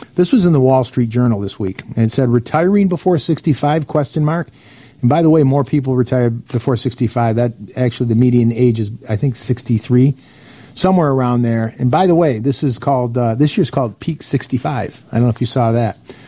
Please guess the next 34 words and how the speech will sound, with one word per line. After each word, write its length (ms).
This 280
year, 320
the 120
baby 280
boomer 320
generation, 600
I've 160
heard 160
the 80
numbers 320
eleven, 400
then 120
I've 120
heard 160
twelve 320
thousand. 420
Either 220
way, 160
it's 140
a 40
lot. 300
How 120
about 200
that? 260
Between 280
<laughs> 40
eleven 300
and 160
twelve 300
thousand 440
people 360
are 100
turning 320
sixty-five 880